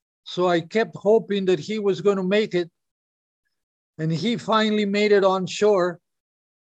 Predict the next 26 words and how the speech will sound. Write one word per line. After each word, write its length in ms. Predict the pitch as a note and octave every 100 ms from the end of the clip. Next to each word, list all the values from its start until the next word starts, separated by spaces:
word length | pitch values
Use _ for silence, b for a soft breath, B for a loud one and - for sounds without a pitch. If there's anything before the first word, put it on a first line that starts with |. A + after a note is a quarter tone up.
| _
And 160 | D#3+ D#3+
so 140 | F#3
now 220 | F3+ G3+
we 160 | G#3 A3
started 600 | - - G#3+ A3 G#3 E3+
hugging 480 | - G3+ A#3 A3 G#3+
each 280 | A3 - G#3
other 360 | A3 G#3+ G#3
and 200 | F#3+ E3+
dancing 680 | G3+ A3+ A3+ F#3+ A3 G#3+ F3+
together. 640 | F#3+ G3+ A3 G#3 G#3 G#3+ B
<laughs> 40 | B B B E4 - B B -
We 160 | A3 G#3
were 200 | G3+ A3 - G#3+ B _ _
so 400 | - - B3 A#3+
happy 460 | G#3 B3 B3 A#3 A3
to 160 | F3 F#3+
be 160 | A3
alive 680 | G#3+ G3+ G#3+ A3+ A3+ G#3 F#3+
and 160 | F#3
be 160 | F#3 G#3
on 220 | F#3+ F#3
solid 680 | D3+ - B3 A3 G#3+ F3+ E3+
ground, 560 | F3+ G#3+ G#3+ G3+ E3 D3+
you 180 | E3+ E3+
know? 320 | F#3+ G3+ A#3+